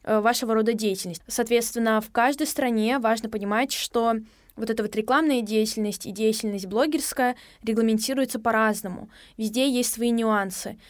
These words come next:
И, не зная этого, можно напороться на какие-нибудь неприятные штуки. Например, в России, э, важно маркировать рекламу в каждом посте, вот с недавних пор. Важно маркировать иноагентов. А в других странах эта работа чуть-чуть по-другому, и там могут быть какие-то новые, другие нюансы.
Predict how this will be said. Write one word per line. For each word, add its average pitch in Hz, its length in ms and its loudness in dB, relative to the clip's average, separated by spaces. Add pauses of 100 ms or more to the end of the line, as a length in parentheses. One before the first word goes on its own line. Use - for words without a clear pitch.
(240)
И, 214 340 2
не 226 140 4
зная 233 240 2
этого, 277 340 2
можно 233 420 2
напороться 220 460 0
на 226 160 0
какие-нибудь 262 440 -4
неприятные 240 420 0
штуки. 214 320 -6
Например, 240 340 -2
в 220 60 0
России, 302 560 0 (200)
э, 208 680 -4
важно 240 360 2
маркировать 226 520 0
рекламу 208 680 0
в - 80 -20
каждом 220 340 0
посте, 202 540 -4
вот 196 160 -10
с - 100 -8
недавних 208 440 -2
пор. 208 320 -2 (100)
Важно 240 520 4
маркировать 233 520 -2
иноагентов. 208 840 -2
А 214 140 -2
в 202 40 -6
других 220 300 -2
странах 277 380 0
эта 220 160 -4
работа 233 320 0
чуть-чуть - 260 -8
по-другому, 226 440 0
и 320 40 0
там 220 140 0
могут 233 180 0
быть 214 160 -4
какие-то 226 300 -6
новые, 220 320 0
другие 214 380 -4
нюансы. 262 520 0